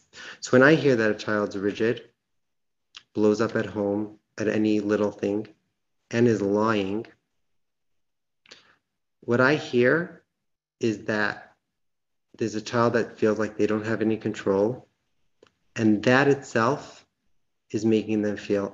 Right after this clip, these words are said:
unsafe. So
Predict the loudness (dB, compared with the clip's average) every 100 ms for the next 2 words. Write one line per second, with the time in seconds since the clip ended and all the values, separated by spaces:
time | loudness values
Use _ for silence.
0 | -8 -8 -6 -8 -8 -14 _ _ _ _
1 | _ _ _ _ _ _ _ _ _ _
2 | _ _ _ _ _ _ _ _ _ _
3 | _ -8 0 2 2 -2 -10